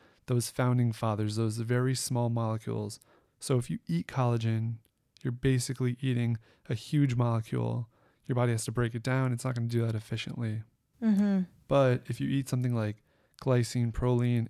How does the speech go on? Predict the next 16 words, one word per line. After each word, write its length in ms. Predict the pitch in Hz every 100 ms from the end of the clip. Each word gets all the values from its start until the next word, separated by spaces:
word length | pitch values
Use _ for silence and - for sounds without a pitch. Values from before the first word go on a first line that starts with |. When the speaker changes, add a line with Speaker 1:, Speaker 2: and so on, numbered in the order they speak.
| 120
Speaker 1:
and 100 | 113
hydroxyproline, 1040 | 117 120 131 - 120 123 120 123 120 123
they're 80 | 123
much 280 | 123 123
smaller. 640 | - 135 123 120 120 113 110 - _ -
They're 200 | 127 120
amino 420 | 123 127 139 123
acids, 300 | 117 110 120
which 140 | 117 117
are 80 | 113
building 440 | 113 123 123 117
blocks. 540 | 107 104 107 - - _ _ _ _
If 140 | 120 -
you 60 | 139
eat 200 | 127 127
those, 460 | 131 127 123 113